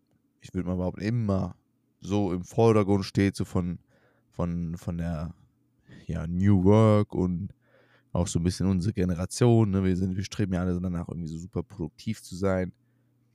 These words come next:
Da geht es halt darum, eigentlich dich selbst zu managen und dahingehend halt dann das Maximum deines Potenzials auszuschöpfen. Und ich glaub, das ist auch so ein bisschen, <laughs> das hat mir so ein bisschen wieder einfach nur gesagt,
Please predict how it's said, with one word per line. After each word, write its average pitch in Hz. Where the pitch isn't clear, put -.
Da 92
geht 110
es 107
halt 101
darum, 101
eigentlich 117
dich 104
selbst -
zu 113
managen 120
und 92
dahingehend 101
halt 95
dann 117
das -
Maximum 110
deines 110
Potenzials 101
auszuschöpfen. -
Und 101
ich 95
glaub, 120
das 110
ist 104
auch 101
so -
ein 95
bisschen, 123
<laughs> -
das 98
hat -
mir 117
so 98
ein 98
bisschen 104
wieder 101
einfach 104
nur 98
gesagt, 101